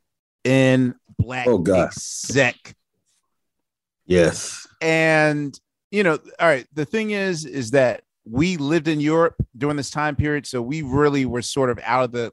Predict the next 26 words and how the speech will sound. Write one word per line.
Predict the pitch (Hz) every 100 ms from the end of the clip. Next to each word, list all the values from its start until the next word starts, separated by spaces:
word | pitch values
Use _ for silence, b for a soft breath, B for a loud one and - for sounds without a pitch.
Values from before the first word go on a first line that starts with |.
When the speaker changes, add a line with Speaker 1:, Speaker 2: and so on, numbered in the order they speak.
| 120
Speaker 1:
literal | 135 131 120 113 107 _ _ _ _ _
crossfire. | - 143 131 - 139 131 131 127 120 113 b b -
Speaker 2:
You | 156
lived | 196 156
Speaker 1:
Um, | 156
Speaker 2:
in |
Europe | 131 165 190
at | 175
the | 180
time? | 185 190 185 180 _ _ _ _ _ 151
Speaker 1:
We, | 233 226
we, | 175 220 214 -
we, | 165 214 220 196 - _ _ - - _ -
the, | 165
the | 143 147 143
shortest | 208 214 190
story | - 185 175 156
is | 123
that | 139 -
basically | 151 147 139 135 131 123 - _ _ _ _ _ -
we | 139 165
realized | 143 170 170 151 139 120
Richard | 156 190 208
Nichols | 180 175 170 139 131 -
was, | 131 120 -
was | 131 127 117 104